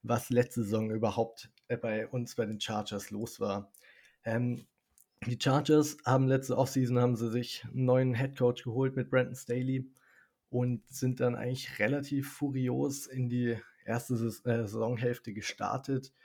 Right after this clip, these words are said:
waren zwischenzeitlich four and one und wurden als eins der besten Teams in der N F L gehandelt auf jeden Fall und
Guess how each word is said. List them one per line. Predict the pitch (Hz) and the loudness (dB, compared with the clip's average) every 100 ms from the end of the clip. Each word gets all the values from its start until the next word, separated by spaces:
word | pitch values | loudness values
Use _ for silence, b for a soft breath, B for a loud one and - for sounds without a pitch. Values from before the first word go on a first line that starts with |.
| B B _ | B B _
waren | 110 110 113 117 | -4 -2 -2 -6
zwischenzeitlich | - 127 123 120 123 123 123 - | -6 -6 -6 -4 -2 -2 -4 -4
four | 117 117 | -4 -2
and | 120 | -2
one | 110 123 127 | -2 0 0
und | 110 | 0
wurden | 117 117 | -2 -2
als | 110 | -4
eins | 113 117 - - - _ - | -4 -4 -6 -16 -18 _ -4
der | - | 0
besten | 117 - 127 131 | 0 2 -2 -2
Teams | - 147 156 127 | -2 -2 -2 -2
in | |
der | 120 | 0
N | 117 | 0
F | 117 | -2
L | 110 120 | -2 -2
gehandelt | 110 98 113 135 131 | -2 -6 -6 -4 -4
auf | 123 | -4
jeden | 127 123 | -6 -8
Fall | - 131 131 - b b b b b _ | -6 -6 -6 -10 b b b b b _
und | 117 123 127 117 - | -6 -4 -4 -8 -14